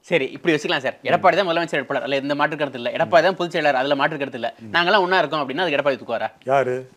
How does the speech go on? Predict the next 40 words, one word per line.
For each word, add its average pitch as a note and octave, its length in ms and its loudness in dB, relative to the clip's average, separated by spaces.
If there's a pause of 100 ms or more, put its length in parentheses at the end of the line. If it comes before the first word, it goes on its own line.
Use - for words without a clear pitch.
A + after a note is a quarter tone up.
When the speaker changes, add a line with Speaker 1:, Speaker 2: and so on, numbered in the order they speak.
(220)
Speaker 1:
சசிகலாவோ, C3 400 -4
டி-, C3+ 140 -10
டி D3 160 -8
டி C#3 100 -10
வியோ, B2 220 -2
ஓ C#3 80 -4
பி C#3 120 -4
எஸோ A#2+ 140 -8
உள்ள B2+ 260 0
வர்றோம், A2+ 280 -6
ஆனா F3+ 160 -4
நீங்க F#3 200 -4
தான் F3 100 2
எல்லாமே, C3 340 -2
நீங்க C3+ 280 0
தான். F#3+ 80 8
Speaker 2:
யாரு C4+ 200 8
சு-, D#3 440 -6
இப்ப D#3+ 180 -2
நான் D#3 140 2
ஒண்ணு D#3+ 220 0
சொல்றேங்க. D3 460 -2
Speaker 1:
ஆ. B2+ 60 -8
Speaker 2:
இப்போ B2 360 -12
கடைசியா D3+ 360 0
உங்ககிட்ட C#3 340 -4
நான் B2+ 120 -4
சொல்லி A#2 160 -4
போடுறேன். G2+ 280 -12 (460)
இப்ப B2+ 220 -2
ஒ-, B2 100 -2
நீங்க, D3 340 -6
நீங்களும் E3 480 -2
ஒருங்கிணைப்புங்கிறீங்க, F3+ 760 -4 (300)
ஊடகமும் D#3 500 2
ஒருங்கிணைப்புங்கிறாங்க, F3 760 -2 (200)
பத்திரிகையும் D#3 560 0
ஒருங்கிணைப்புங்கிறாங்க, E3+ 760 -4 (260)
பார்க்குறவங்களாம் C#3+ 680 2
ஒருங்கிணைப்புங்கிறாங்க. D#3+ 680 -4